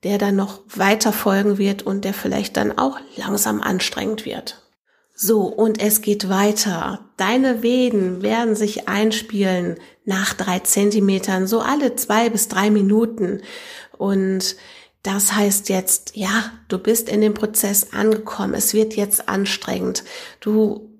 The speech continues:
suchst dir jetzt wirklich dein Atemmuster. Du kommst jetzt in so eine, in einen Workflow rein. Und ja, denk dran,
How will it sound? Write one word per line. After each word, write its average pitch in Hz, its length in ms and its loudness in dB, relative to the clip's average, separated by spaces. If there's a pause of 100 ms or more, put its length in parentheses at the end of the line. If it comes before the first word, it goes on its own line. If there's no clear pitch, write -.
suchst 254 520 0
dir 220 100 4
jetzt 208 280 2
wirklich 220 420 0
dein 208 380 2
Atemmuster. 196 840 2
Du 202 160 -4
kommst 220 460 0
jetzt 202 260 0
in 190 180 -2
so 196 100 -2
eine, 185 420 2 (760)
in 214 160 4
einen 214 280 4
Workflow 214 600 0
rein. 190 420 -2
Und 190 680 -6
ja, 208 260 0
denk 269 340 0
dran, 190 360 0